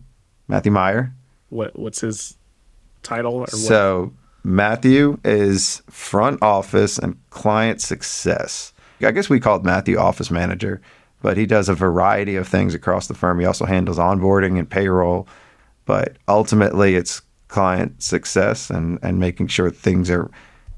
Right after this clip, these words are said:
Speaker 1: running. Well, he spends a lot of time running it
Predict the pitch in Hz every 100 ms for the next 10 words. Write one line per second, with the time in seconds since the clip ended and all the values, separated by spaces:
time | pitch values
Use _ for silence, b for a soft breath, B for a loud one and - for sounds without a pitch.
0 | - 101 95 90 101 101 101 101 104 101
1 | 101 - 113 107 98 - _ _ _ 117
2 | - 113 98 92 90 92 87 90 87 85
3 | 87 - 90